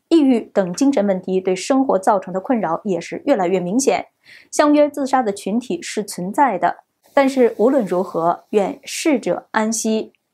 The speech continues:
在上一期的节目留言当中，和一位观众讨论一个关于中共国的未来的话题，得出的结论是中共国的未来好不了了。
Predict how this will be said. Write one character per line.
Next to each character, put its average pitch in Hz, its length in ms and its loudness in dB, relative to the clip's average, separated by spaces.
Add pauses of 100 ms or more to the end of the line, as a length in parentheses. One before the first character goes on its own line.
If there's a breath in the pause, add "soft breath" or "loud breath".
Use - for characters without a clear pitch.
(640 loud breath)
在 202 240 2
上 320 160 2
一 285 120 2
期 262 180 -2
的 240 240 2
节 202 160 -2
目 233 160 2
留 202 100 2
言 208 160 -2
当 233 200 2
中， 247 200 2
和 - 200 0
一 196 100 -2
位 185 140 2
观 226 240 0
众 208 200 0
讨 156 280 -8
论 214 260 2
一 185 80 -2
个 185 240 2
关 233 180 2
于 214 120 0
中 311 360 0
共 294 300 2
国 170 240 0
的 185 160 2
未 294 180 0
来 180 160 0
的 233 120 0
话 202 160 0
题， - 320 -8 (200 loud breath)
得 294 160 4
出 349 120 -2
的 294 100 2
结 202 180 0
论 254 280 2
是 190 260 -2
中 294 340 2
共 269 300 0
国 185 180 2
的 185 140 2
未 262 160 4
来 180 300 2
好 - 260 0
不 220 80 0
了 233 180 2
了。 180 220 0